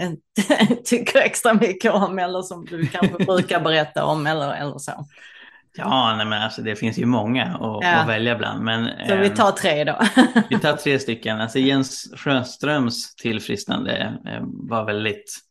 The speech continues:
Speaker 2: starkt då att få, ehm, ja, men, ta del av. Eh, han, eh, är fotbollsspelare och har varit lagkapten för Umeå F C i många år. Eh, och i, eh, april tvåtusen tretton så blev han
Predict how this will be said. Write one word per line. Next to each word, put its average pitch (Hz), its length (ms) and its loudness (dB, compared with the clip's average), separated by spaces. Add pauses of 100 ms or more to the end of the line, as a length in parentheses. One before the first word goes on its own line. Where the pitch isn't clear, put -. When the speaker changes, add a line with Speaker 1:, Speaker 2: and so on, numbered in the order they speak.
Speaker 2:
starkt 113 500 -6
då - 260 -6
att 107 80 -10
få, 113 460 -6 (160)
ehm, 113 500 -10 (140)
ja, 135 100 -4
men, 92 260 -4 (580)
ta 113 120 -6
del 123 300 -2
av. - 220 -4 (460)
Eh, 104 300 -2
han, 123 420 2 (300)
eh, 104 420 -2
är 104 200 -4
fotbollsspelare 127 1080 -2
och 139 120 -2
har 113 80 -2
varit - 300 -12
lagkapten 113 720 -2
för 110 440 -6
Umeå 113 320 0
F 107 160 -4
C 135 280 -6 (160)
i 117 80 -4
många 110 260 -2
år. 107 220 -6 (220)
Eh, 101 220 -4
och - 320 -8
i, 104 340 0
eh, 98 200 -2 (520)
april 123 520 2 (260)
tvåtusen 110 340 -4
tretton - 540 -4
så - 460 -6
blev 107 280 -6
han 107 300 -4